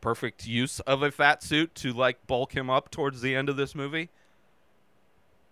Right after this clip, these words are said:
But if you have a character like Tom Parker, who stays fat the entire time, who has some kind of weird accent, maybe cast somebody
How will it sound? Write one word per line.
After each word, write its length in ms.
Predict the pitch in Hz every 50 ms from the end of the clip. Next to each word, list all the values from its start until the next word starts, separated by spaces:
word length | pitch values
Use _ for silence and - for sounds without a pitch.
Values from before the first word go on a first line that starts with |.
| _ _ _ _ _ -
But 140 | 156 175
if 140 | 190 180 -
you 60 | 233
have 100 | 247 240
a 60 | 190 -
character 840 | - - - 269 311 330 277 - - 170 131 113 113 113 139 151 - - _ _ _ _ _ _ _ _ _ _ -
like 300 | 156 156 156 151 - - _ _ _ _
Tom 300 | - - 220 220 208 185
Parker, 720 | - - - 285 311 285 - 160 135 117 113 135 156 - _ _ _ _ _ _ _ _ _ _ -
who 160 | - 196 190
stays 440 | - - - 262 277 302 269 - -
fat 380 | - - 226 233 262 240 - -
the 240 | 139 135 175 190
entire 460 | 175 165 160 - 175 185 202 202 185 165
time, 360 | - 190 196 185 180 160 147
who 120 | 156 175
has 580 | 160 127 - 185 214 240 240 226 196 - - - -
some 260 | - - 185 180 185
kind 300 | 180 - 196 196 196 190
of 260 | 185 180 165 147 147 - -
weird 300 | 135 143 170 180 180 160 -
accent, 600 | - 165 190 202 - - - 156 139 131 120 - _ _ _ _ _ _ _ _ _ _ _
maybe 640 | - 139 165 233 302 359 359 359 349 339 330 302 277 - _ _ _ _ _ _ _ _ _ _
cast 760 | - - - - 254 247 262 269 262 262 - - - - - - _ _ _ _ _ _ _ _ _ _ _ _ _ _ _ _ _ _ _ _ _ _
somebody 800 | - - - - 240 240 240 220 240 233 214 208 208 202 196 175